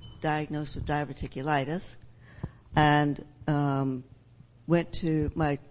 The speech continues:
talked to my neighbor, and she had a doctor, and I went to her. I was supposed to have a colonoscopy. And I went in, and they said, "Well, it'll be three months before we can get you in." So I said, "Okay." So I'm sitting in the doctor's office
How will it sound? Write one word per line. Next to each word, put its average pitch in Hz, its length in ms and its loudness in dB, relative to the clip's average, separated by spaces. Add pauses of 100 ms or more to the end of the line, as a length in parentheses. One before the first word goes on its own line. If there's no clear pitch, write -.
talked 156 280 -2
to 165 60 -8
my 160 160 -4
neighbor, 143 380 -4
and 160 200 -6
she 147 220 -4
had 139 180 -2
a 123 80 -6
doctor, 135 480 -2
and 160 120 -2
I 127 60 -4
went 135 220 -6
to 135 100 -6
her. 143 300 -2
I 151 80 -2
was 123 100 -6
supposed 139 300 -8
to 135 60 -6
have 131 240 -4
a 120 60 -8
colonoscopy. 135 840 -6 (1500)
And 160 260 4
I 160 40 2
went 170 180 2
in, 175 180 2
and 170 200 0
they 170 80 0
said, 160 220 -4
"Well, 196 320 4 (320)
it'll 226 160 0
be 202 160 2
three 196 260 2
months 147 580 -2
before 160 340 -2
we 160 180 -4
can - 120 -10
get - 300 -6
you 147 100 -6
in." 220 300 2 (2000)
So 202 240 0
I 185 120 4
said, 185 200 -4
"Okay." 151 280 -2
So 202 180 -4
I'm 202 120 0
sitting 202 280 -2
in 190 120 0
the 185 80 2
doctor's 160 460 -2
office 170 440 0